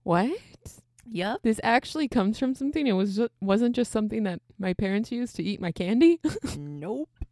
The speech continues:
Speaker 1: Oh.
Speaker 2: So today we are going to talk about a man named Ronald Clark O'Brien. And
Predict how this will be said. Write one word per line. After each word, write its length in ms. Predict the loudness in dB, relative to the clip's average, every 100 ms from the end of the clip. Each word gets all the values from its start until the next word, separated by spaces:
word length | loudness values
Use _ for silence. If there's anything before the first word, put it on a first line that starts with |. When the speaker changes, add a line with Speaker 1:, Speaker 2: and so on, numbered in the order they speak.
| -6
Speaker 1:
Oh. 360 | -2 -2 -2 -8 _ _ -20 -18 -8
Speaker 2:
So 160 | -6
today 280 | -6 -4 -4
we 140 | -4 -6
are 60 | -4
going 180 | -6 -6
to 60 |
talk 240 | -6 -8 -4
about 200 | -4 -2
a 20 |
man 460 | -2 -2 -2 -4 -6
named 380 | -6 -4 -4 -4
Ronald 440 | -4 -2 -4 -6 -12
Clark 440 | -8 -6 -6 -8 -8
O'Brien. 760 | -6 -4 -4 -4 -6 -10 -14 -16 _ _ _ _ _ _ _ _ _
And 720 | -2 0 0 0 -2 -4 -8